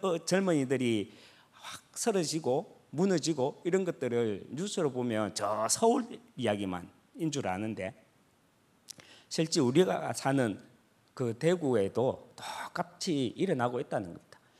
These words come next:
지금은 그 수가 작지, 사실. 그런데 그 수가요, 삼 년만 지나고 오 년만 지나고 십 년만 지나면 지금 여성들이 흡연하는 수나 여자들이 약하는 수나 같아집니다.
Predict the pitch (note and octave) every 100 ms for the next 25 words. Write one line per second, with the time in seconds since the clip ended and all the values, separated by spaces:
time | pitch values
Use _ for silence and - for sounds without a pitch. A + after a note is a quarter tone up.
0 | _ - E3+ F#3+ G3+ C3+ - C3+ - E3+
1 | E3 G#2+ - - A2+ - - G2 - E2
2 | - _ _ _ _ E3 F#3 C#3 G2 A2+
3 | F2 - - _ _ _ _ - D3 C3
4 | - F#3+ G3+ C3 A2 F#2 - _ _ _
5 | _ _ _ _ - - C#3 G3 G3 B2
6 | G#2+ A2+ A2+ G#2+ C#3+ F#3 F3+ G#2 G#2+ G#2+
7 | A2 G#2+ - G#3 G3+ G3 G#2+ G#2 B2 A#2
8 | F#2 F#2 D#2 _ _ _ _ _ - F3+
9 | E3+ C3 E3 G3 F3+ C#3+ C3+ D#3 F3 D3+
10 | C#3+ C3+ - D3+ D3+ - - _ _ _
11 | _ _ _ _ _ A#2+ D3+ F#3 E3+ C3
12 | A2+ A2+ E3 F3 E3 - E3 B2+ - -
13 | A#2+ - A#3 - B2+ E3+ -